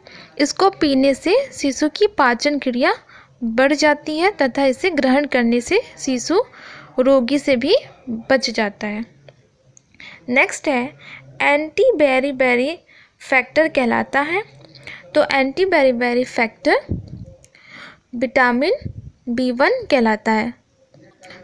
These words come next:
vitamin B one एंटीबेरीबेरी factor कहलाता है। vitamin B one को thymine भी कहते हैं। इसकी कमी से बेरीबेरी नामक रोग हो जाता है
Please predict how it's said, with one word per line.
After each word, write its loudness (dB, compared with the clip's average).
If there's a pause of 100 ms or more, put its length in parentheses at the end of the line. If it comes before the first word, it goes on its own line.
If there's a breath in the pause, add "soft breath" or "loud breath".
vitamin 0
B 0
one 0 (120)
एंटीबेरीबेरी 0
factor -4
कहलाता 0
है। -4 (520 loud breath)
vitamin 0
B 0
one 2
को 2
thymine 0
भी -2 (460 loud breath)
कहते 0
हैं। -4 (440 loud breath)
इसकी 2
कमी 2
से -2 (280 loud breath)
बेरीबेरी 0 (840 loud breath)
नामक 2
रोग 4
हो 4
जाता -2
है -4